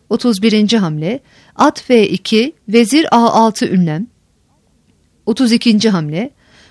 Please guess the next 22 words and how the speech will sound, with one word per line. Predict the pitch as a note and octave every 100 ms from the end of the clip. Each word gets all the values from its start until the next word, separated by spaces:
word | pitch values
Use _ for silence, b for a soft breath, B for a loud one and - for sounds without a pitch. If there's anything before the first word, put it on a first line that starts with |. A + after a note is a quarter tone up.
| b
at | A#3 D#4 -
D | A#3 A3 G3
üç, | - D4+ - - _
kale | - B3 A3
G | G3+ F#3 D#3+
beş, | D#3+ A#3+ - - _ _ _ _
otuz | G#3+ B3 A#3
üçüncü | - A#3 G#3+
hamle | G#3+ D#3+ D#3 G3+ - b b b b
kale | - B3+ C4 -
A | G#3+ F#3+
bir, | G3 A#3+ D#4 -
vezir | G#3 A#3 C4
H | D4+ A#3+ A#3+
altı | - G#3+ G3+ -
ünlem, | F3 D#3+ E3+ C4+ _ _ -
otuz | G#3+ B3 G3
dördüncü | G#3+ G#3 G#3+ G3+
hamle | G#3 E3 D#3 E3+ C#4+ _ b b b b
şah | - C#4+ C4 -
E | A3 G3+ F#3
bir, | A#3+ F4